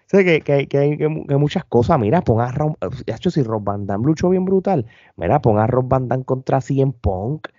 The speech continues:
una cosa así allí, en, en, en Londres, no en Ol-, si tienes que hacer cosas que, que, que, que, que cuando tú veas el All-In,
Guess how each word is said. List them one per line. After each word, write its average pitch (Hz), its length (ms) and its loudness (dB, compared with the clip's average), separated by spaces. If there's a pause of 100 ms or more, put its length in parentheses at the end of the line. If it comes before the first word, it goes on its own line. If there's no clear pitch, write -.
(380)
una 117 220 -2
cosa 139 280 0
así 165 280 0
allí, 131 640 -2
en, 123 200 4 (240)
en, 120 220 2 (140)
en 117 220 4
Londres, 120 480 2
no 101 300 -4
en 135 140 0
Ol-, 156 160 0 (160)
si 147 140 -4
tienes 165 320 2
que - 80 -6
hacer 233 260 -4
cosas 202 540 -2
que, 120 320 0
que, 120 320 -2 (420)
que, 131 320 2
que, 123 180 -2
que 120 140 0
cuando 120 320 4
tú 147 200 0
veas 190 200 -2
el 202 140 2
All-In, 185 460 2